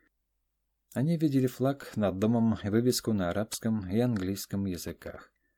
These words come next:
Дом консула был территорией Соединённых Штатов, и они не могли входить туда без особого разрешения. Американский офицер, который сопровождал полицейских, не знал, что ему делать. Один из офицеров набрался смелости и позвонил по видеотелефону.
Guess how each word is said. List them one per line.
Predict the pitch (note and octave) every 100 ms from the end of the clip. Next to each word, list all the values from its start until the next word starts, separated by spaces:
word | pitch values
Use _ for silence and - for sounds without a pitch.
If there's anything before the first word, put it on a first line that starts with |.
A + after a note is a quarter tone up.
| _ -
Дом | G2 F#2
консула | G#2 G2 G2+ F#2+
был | F#2 F#2
территорией | E2+ F#2+ F#2+ G2 F#2 F#2
Соединённых | F2 G2+ G2 G2 F2+ F#2+ -
Штатов, | C#3 C3+ D#2+ C#2+ - _ _ _ -
и |
они | A#2+ D3
не | D#3
могли | E3+ F3+ F#3+
входить | F#3 A2+ G#2+ G2+
туда | A2 A2 C#3
без | B2
особого | G#2 F#2+ B2+ A#2+ A#2 A2
разрешения. | G#2+ G2+ G#2 G2 - E2 D#2 - _ _ _ _ _ _
Американский | G2+ F#2+ F#2 F2+ G2
офицер, | F2 F#2 G#2+ A2
который | F#2+ F2+ F2
сопровождал | E2 F#2+ G2 F#2+ G2 F2
полицейских, | - F2 - G#2+ - -
не | C#3+ D#3
знал, | D#3+ B2 E2 - _ _ _
что | - A#2+
ему | A#2+ A2 A2+
делать. | F2+ - - - - _ _ _ _ _ _ _ _ _
Один | G2 G#2+ C#3
из | C#3+
офицеров | D#3+ - C3+ C#3+ C#3+ - -
набрался | G#2+ G#2+ G2 F2
смелости | G2+ G#2 A#2 - C3+
и |
позвонил | C#3+ C3+ B2 C3+ A2+ A2+
по | - B2
видеотелефону. | G2 F#2 F#2+ G2 - A2 - - -